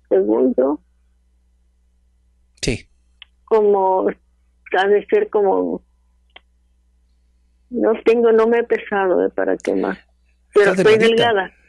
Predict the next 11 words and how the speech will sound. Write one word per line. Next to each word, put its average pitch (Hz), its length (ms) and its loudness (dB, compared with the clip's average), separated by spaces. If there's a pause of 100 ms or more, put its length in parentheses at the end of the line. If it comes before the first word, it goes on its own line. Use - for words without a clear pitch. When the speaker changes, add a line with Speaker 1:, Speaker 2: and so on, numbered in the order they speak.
(300)
Speaker 2:
Ah, 147 100 -4
bueno, 165 300 -8
está - 220 -6
bien, 196 180 -2
con 196 160 0
eso 196 180 -2
tengo. 175 380 -6 (560)
No - 120 -6
te 180 100 -4
mortifiques. - 720 -6 (540)
Speaker 1:
Ajá. - 340 -10